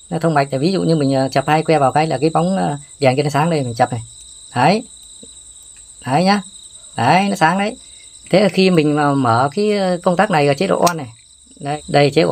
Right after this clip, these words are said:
độ on như thế này thì coi như ta đo được led các bạn nhé. Đấy.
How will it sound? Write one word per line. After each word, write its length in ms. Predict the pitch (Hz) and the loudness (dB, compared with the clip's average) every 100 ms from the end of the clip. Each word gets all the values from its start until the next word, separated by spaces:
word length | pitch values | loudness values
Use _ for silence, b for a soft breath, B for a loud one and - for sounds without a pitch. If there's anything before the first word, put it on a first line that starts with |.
| 143 | 0
độ 180 | 135 151 | 0 2
on 180 | 156 | 2
như 180 | 147 147 | 2 -2
thế 100 | 151 | -4
này 340 | 147 131 117 113 B B - | -4 -4 -6 -12 B B -6
thì 160 | 139 135 | -2 0
coi 180 | 160 156 | 2 2
như 120 | 147 | 2
ta 160 | 151 | 2
đo 160 | 151 160 | 4 2
được 120 | 127 | 2
led 200 | 131 160 - | 0 0 0
các 60 | |
bạn 120 | 143 139 | -2 0
nhé. 120 | 180 - - - - | -2 -6 -18 -10 -8
Đấy. 280 | 113 165 | -4 -6